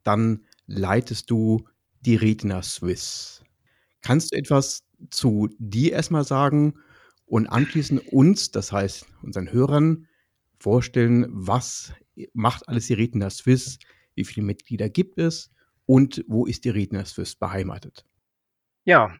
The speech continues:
Speaker 2: also dann beginne ich doch gleich mal mit mir selber. Ich heiße, wie gesagt, Stefan Hüsler und ich bin Geschäftsleiter von Retina Suisse. Retina Suisse ist die einzige Patientenorganisation in der Schweiz für Menschen mit erblichen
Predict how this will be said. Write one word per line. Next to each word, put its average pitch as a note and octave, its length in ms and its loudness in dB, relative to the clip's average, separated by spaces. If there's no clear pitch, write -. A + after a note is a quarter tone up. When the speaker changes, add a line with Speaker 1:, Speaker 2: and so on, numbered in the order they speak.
Speaker 2:
also B2 300 0
dann A2+ 400 -4
beginne A#2 360 -4
ich - 100 -12
doch - 180 -6
gleich A2+ 300 -4
mal A2 180 -6
mit A2 240 -12
mir G#2+ 160 -10
selber. B2+ 440 -10
Ich - 400 -18
heiße, A2 340 -10
wie G#2+ 100 -12
gesagt, G#2+ 360 -6
Stefan G#2+ 400 -8
Hüsler C#3+ 560 -8
und A2+ 120 -10
ich - 140 -12
bin A2 180 -8
Geschäftsleiter A2 720 -6
von G#2+ 220 -12
Retina G2 420 -12
Suisse. - 800 -18
Retina B2 380 -6
Suisse D#3 300 -4
ist - 140 -14
die B2 140 -4
einzige A#2+ 540 -2
Patientenorganisation A2+ 1600 -8
in G2+ 140 -12
der G#2 80 -14
Schweiz G#2+ 680 -6
für A#2 160 -10
Menschen A2+ 460 -10
mit A2+ 240 -16
erblichen G#2 720 -14